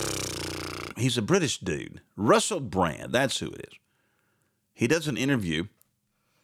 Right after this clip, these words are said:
And in the interview, he's talking about when he interviewed, Tucker interviewed Capitol Police Chief Stephen Sund, the Capitol Police, U S Capitol Police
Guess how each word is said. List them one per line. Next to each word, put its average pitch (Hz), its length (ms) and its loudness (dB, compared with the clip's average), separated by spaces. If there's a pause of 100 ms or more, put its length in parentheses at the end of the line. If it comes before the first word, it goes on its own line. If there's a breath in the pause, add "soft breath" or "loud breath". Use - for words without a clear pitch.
(760)
And 139 160 4
in 214 200 0
the 180 220 0
interview, 104 420 2
he's 120 180 2
talking 170 360 0
about 98 340 4
when 110 200 4
he 143 220 2
interviewed, 107 920 0
Tucker - 340 2
interviewed 85 680 0
Capitol 175 460 4
Police 120 440 4
Chief 98 440 -2
Stephen 139 460 2
Sund, 95 540 -2 (880)
the 120 60 -6
Capitol 139 440 4
Police, 107 280 2
U 147 140 8
S 160 120 6
Capitol 120 540 2
Police 104 460 2